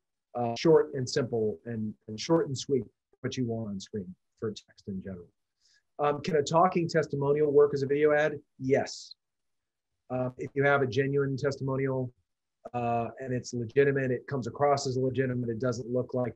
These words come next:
you're, you, you can just explain the product as well. In my experience, um, again, making that look and sound good. Um, I don't know that you talking about how great your product is, you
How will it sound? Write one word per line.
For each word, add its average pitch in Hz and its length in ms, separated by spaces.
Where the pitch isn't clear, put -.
you're, 117 360
you, 190 220
you 180 160
can 190 160
just 156 220
explain 165 440
the 147 80
product 120 400
as 101 120
well. 120 480
In 147 120
my 151 200
experience, 147 840
um, 131 220
again, 139 500
making 135 360
that 127 260
look 135 320
and 127 140
sound 131 540
good. 151 400
Um, 131 340
I 147 80
don't 151 240
know 143 260
that 135 280
you 170 340
talking 156 340
about 143 160
how 135 100
great 139 320
your 143 180
product 139 400
is, 131 220
you 139 300